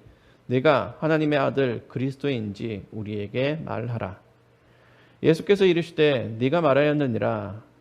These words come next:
그러나 내가 너희에게 이르노니, 이후에 인자가 권능의 우편에 앉아 있는 것과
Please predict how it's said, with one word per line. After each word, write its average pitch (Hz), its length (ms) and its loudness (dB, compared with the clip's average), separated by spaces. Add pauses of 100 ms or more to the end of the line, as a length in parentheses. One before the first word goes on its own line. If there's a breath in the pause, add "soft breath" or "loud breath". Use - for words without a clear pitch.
(120)
그러나 135 540 0
내가 175 240 2
너희에게 147 420 2
이르노니, 120 580 -4 (120)
이후에 120 580 -2 (160)
인자가 135 800 0
권능의 127 480 -2
우편에 120 420 -4
앉아 135 340 0
있는 131 240 -4
것과 117 520 -4